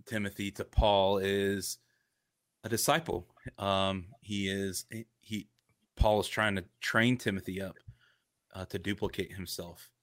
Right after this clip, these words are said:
as a man of God. So that's where we pick up in verse eleven. <clears throat> "But you, Timothy, are a man of God. So run from all of these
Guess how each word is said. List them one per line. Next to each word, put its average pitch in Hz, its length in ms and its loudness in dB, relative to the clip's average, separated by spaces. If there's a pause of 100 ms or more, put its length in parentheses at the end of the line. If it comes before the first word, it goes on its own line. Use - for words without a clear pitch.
(220)
as 95 180 -6
a 92 40 -8
man 87 220 -6
of 80 80 -14
God. 82 280 -18 (1040)
So - 140 -10
that's 98 180 4
where 98 80 0
we 90 80 0
pick 95 220 0
up 92 140 2
in 90 100 -2
verse 92 240 -2
eleven. 98 440 0 (360)
<clears throat> 131 360 -4 (800)
"But 117 160 2
you, 135 300 10
Timothy, 127 720 2
are 113 500 6
a 131 60 -2
man 107 300 4
of 110 100 2
God. 131 400 6 (800)
So 120 240 2
run 120 500 6
from 110 300 2
all 110 260 6
of 104 120 2
these 101 260 -2